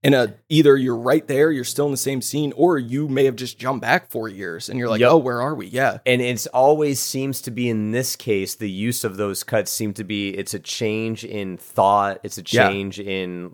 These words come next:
Speaker 2: in just, like, it's a, it's a beat, for lack of a better term. Like, we've just kind of just switched, even though we might be in the same shot, we've just switched a way of thinking.
Speaker 1: Right.
Speaker 2: Like, it's sort of like he's dwelling on one thing, then we get one of those shots, and it's almost like he's telling himself, "No, don't think that way"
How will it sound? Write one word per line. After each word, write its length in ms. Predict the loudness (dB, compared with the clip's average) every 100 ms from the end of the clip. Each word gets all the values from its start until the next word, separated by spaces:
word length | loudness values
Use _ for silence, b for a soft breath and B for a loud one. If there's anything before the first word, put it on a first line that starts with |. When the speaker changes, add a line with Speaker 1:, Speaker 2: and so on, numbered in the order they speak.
| -10
Speaker 2:
in 200 | -8 -6
just, 280 | -8 -8 -4
like, 280 | -4 -4 -6
it's 160 | -6
a, 140 | -4 -4
it's 100 | -2
a 60 | -4
beat, 380 | 0 -2 -2
for 200 | -6 -4
lack 260 | 2 2 2
of 80 | -6
a 40 |
better 220 | -4 -6 -6
term. 440 | -2 -2 -2 -6 b b b
Like, 220 | 0 0 2
we've 180 | -4 -2
just 260 | -4 -2
kind 160 | 0 0
of 80 | 0
just 220 | -4 -6
switched, 480 | -8 -4 -4 -4 -6
even 180 | -2 0
though 60 |
we 100 | 0
might 180 | 0 -2
be 60 | -4
in 80 |
the 60 | -6
same 300 | -4 -6 -6
shot, 480 | -2 2 2 2 -4 b b b
we've 120 | 0
just 280 | 0 -2 -2
switched 340 | -4 -4 -4
a 40 | -4
way 180 | -2 -2
of 80 |
thinking. 480 | -4 -8 -8 -10 -2
Speaker 1:
Right. 280 | 2 2 2
Speaker 2:
Like, 300 | 0 0 -2 -6
it's 160 | -6
sort 120 | -2 0
of 60 |
like 120 | 0 -2
he's 300 | -6 -8 -10 -8
dwelling 480 | 0 2 4 2 -2
on 180 | -4
one 220 | -2 -2 -2
thing, 160 | -4
then 100 | -6
we 80 | -4
get 120 | -4
one 80 | -2
of 60 | -2
those 120 | -4
shots, 360 | 2 2 2 -2
and 80 | -8
it's 100 | -6
almost 200 | -6 -4
like 80 | -6
he's 120 | -6
telling 160 | -6
himself, 200 | -4 -6
"No, 180 | -4 -2
don't 220 | -2 -4 -6
think 200 | -8 -4
that 200 | -4 -4
way" 240 | -8 -10